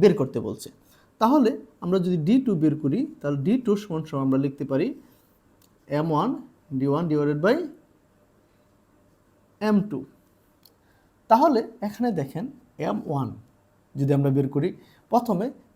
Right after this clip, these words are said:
তিরিশ জন লোক ছিল। এই তিরিশ জন লোক টার্গেট করছিল চব্বিশ দিন, ঠিক আছে? কিন্তু তারা বারো দিন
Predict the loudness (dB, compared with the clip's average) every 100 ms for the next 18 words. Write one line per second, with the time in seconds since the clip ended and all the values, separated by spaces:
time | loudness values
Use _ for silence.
0 | -2 2 2 0 -2 0 0 0 -8 _
1 | _ _ _ _ _ _ _ _ _ _
2 | _ _ _ _ -8 -8 -8 _ _ _
3 | _ _ _ _ _ _ _ -2 4 4
4 | 4 4 4 4 2 0 0 2 -2 0
5 | -2 -2 -4 2 4 6 2 2 -6 -8
6 | _ _ _ _ _ _ _ _ _ _
7 | _ _ _ _ _ _ _ _ _ _
8 | _ _ _ _ _ _ -6 0 2 0
9 | -4 -4 -2 -2 -2 0 4 4 4 0